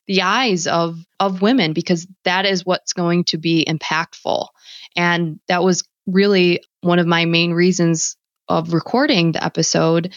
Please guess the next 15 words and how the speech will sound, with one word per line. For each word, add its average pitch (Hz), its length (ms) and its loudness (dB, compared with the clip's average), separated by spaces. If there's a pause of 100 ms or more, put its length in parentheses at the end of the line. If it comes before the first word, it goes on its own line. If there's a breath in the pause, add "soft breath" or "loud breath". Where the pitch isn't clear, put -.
(360 loud breath)
I - 60 -2
was 160 120 0
so 185 200 0
nervous 185 380 2
doing 214 280 2
it, 247 180 0 (160)
but 170 100 -2
I 165 100 0
wanted 196 440 0
to 185 100 -4
do 170 240 -2
it 175 140 -2
because 170 260 -2
I 170 120 -2
said, 170 340 -2